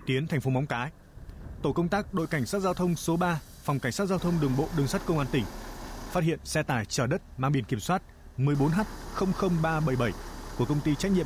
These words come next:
hữu hạn san lấp và xây dựng Dũng Mạnh, địa chỉ trên địa bàn xã Hải Tiến. Phương tiện này không che chắn cẩn thận,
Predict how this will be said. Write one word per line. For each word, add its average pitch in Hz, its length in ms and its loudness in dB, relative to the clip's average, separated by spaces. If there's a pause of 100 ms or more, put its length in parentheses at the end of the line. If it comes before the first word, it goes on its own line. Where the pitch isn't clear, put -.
hữu 170 100 4
hạn 170 160 2 (100)
san 175 300 2
lấp 208 160 2
và 131 100 2
xây 165 160 2
dựng 156 140 0 (180)
Dũng 190 220 2
Mạnh, 180 140 2 (460)
địa 180 120 4
chỉ 135 260 0 (280)
trên 160 180 0
địa 147 100 2
bàn 117 220 2
xã - 160 -2
Hải 147 140 4
Tiến. 120 220 2 (880)
Phương 156 180 0
tiện 135 160 0
này 120 180 2
không 170 240 0
che 170 160 0
chắn 151 180 0
cẩn - 160 0
thận, 139 140 0